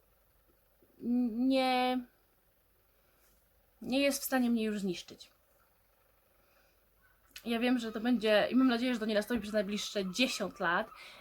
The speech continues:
i wiem, że to będzie inne doświadczenie, ale, e, że tak powiem, póki żyje moja mama, to nie sądzę, żebym doświadczyła takiego bólu, jakiego doświadczyłam wtedy.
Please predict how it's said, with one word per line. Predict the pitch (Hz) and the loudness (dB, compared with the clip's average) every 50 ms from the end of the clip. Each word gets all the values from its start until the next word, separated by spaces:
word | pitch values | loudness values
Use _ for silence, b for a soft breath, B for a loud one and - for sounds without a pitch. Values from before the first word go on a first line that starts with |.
| B B - | B B -12
i | 202 196 | -4 0
wiem, | 208 208 208 | 0 0 0
że | 202 196 | 0 -2
to | 214 202 | -4 -2
będzie | 214 214 202 - | -2 -2 -2 -2
inne | - 226 226 214 202 | -2 0 0 0 0
doświadczenie, | 190 208 - - 214 - - 240 226 233 226 226 - | 0 -2 -6 -8 -10 -8 -6 -4 -4 -2 -2 0 2
ale, | - - 220 220 220 214 202 - - | 2 4 4 4 4 4 4 2 0
e, | - - 165 208 208 190 208 202 190 202 214 - - 226 | 0 2 2 2 2 -2 -6 -10 -10 -8 -8 -8 -10 -10
że | - | -10
tak | - 240 | -6 -4
powiem, | 240 226 220 214 185 113 85 - - _ _ _ - 240 | -4 -4 -2 -4 -6 -8 -10 -12 -16 _ _ _ -20 -16
póki | - - 247 - 277 277 269 254 - - 233 | -14 -14 -10 -4 0 0 2 2 0 -2 -4
żyje | 220 262 285 302 320 | -4 -2 0 2 2
moja | 294 277 262 254 | 4 4 4 4
mama, | 247 233 220 214 214 233 277 381 B B B B B B B _ _ _ | 2 2 2 4 4 4 4 2 B B B B B B B _ _ _
to | - 269 240 226 226 226 220 208 - - - - - _ _ - - - - | 0 2 4 6 6 6 6 6 4 2 -2 -12 -20 _ _ -20 -14 -6 -2
nie | 240 262 269 262 | 0 0 0 0
sądzę, | - - 294 285 285 277 254 262 247 | 0 0 2 2 2 2 0 0 -2
żebym | 254 247 240 | -2 -2 -2
doświadczyła | 220 226 - - 202 208 - - 240 220 202 | -2 -4 -6 -8 -8 -8 -8 -6 -4 -4 -4
takiego | - 208 - - 202 185 196 180 | -4 -6 -8 -12 -10 -8 -8 -6
bólu, | 185 190 196 196 196 196 208 | -4 -2 -2 0 0 0 0
jakiego | 202 190 185 - - 175 - 185 175 | -2 -4 -4 -6 -10 -10 -8 -6 -6
doświadczyłam | 190 190 - 180 180 - - 185 180 170 185 175 | -6 -8 -12 -14 -14 -12 -10 -8 -8 -8 -8 -10
wtedy. | - - - - - - | -10 -12 -12 -12 -14 -16